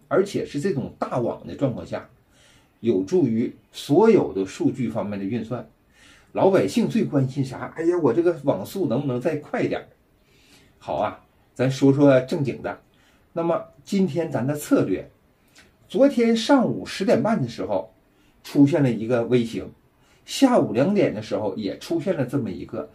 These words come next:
这都是大的国家队的作为。所以昨天在十点半的时候，很多人出现了一个割肉，这个不知道对不对啊？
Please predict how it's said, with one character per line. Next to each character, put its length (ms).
这 180
都 180
是 220
大 400
的 80
国 220
家 160
队 180
的 120
作 220
为。 280
所 240
以 160
昨 240
天 200
在 120
十 180
点 160
半 200
的 60
时 140
候， 220
很 280
多 160
人 180
出 240
现 160
了 100
一 80
个 140
割 220
肉， 320
这 160
个 260
不 120
知 100
道 140
对 180
不 120
对 160
啊？ 320